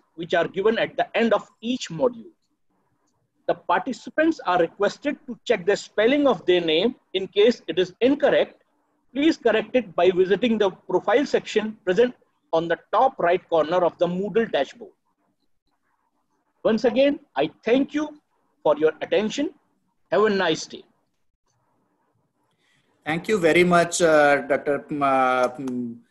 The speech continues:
Speaker 2: Jitendra Pandey, for your very nice, uh, um, uh, extension of vote of thanks and gratitude and greetings to all of us. And, uh,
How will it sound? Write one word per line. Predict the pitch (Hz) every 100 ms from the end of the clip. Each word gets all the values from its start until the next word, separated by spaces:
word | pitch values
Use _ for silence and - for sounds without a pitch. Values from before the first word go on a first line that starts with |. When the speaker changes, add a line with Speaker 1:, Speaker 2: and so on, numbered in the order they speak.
| _ 127
Speaker 2:
Jitendra | 131 139 135
Pandey, | 131 139 127 120 143 165
for | 151 131
your | 123 131
very | 123 127 135
nice, | 123 120 135 127 - -
uh, | 127 123 120 117
um, | 127 120
uh, | 117 117 113 113 113 113 110 110 110 107 107
extension | 113 - 120 120 - 113
of | 110 98
vote | 110 107
of | 104 -
thanks | 104 117 117 110
and | 110 104
gratitude | 107 101 120 113 120 107
and | 107 104
greetings | 110 113 110 - 131 127 -
to | - 123
all | 110 113 113 120 123 123 120
of | 113 110 - 117
us. | 113 113 117 175 - - 131
And, | 120 113 113 110 110 -
uh, | 120 110 104